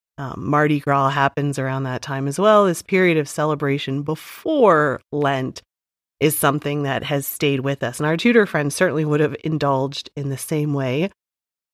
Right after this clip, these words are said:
They would have eaten some of the last stores of food before the fasting season began. During Lent, people were forbidden from eating meat and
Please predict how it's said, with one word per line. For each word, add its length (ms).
They 140
would 240
have 440
eaten 400
some 180
of 120
the 120
last 360
stores 500
of 160
food 540
before 440
the 60
fasting 500
season 340
began. 540
During 320
Lent, 260
people 320
were 120
forbidden 520
from 180
eating 460
meat 500
and 200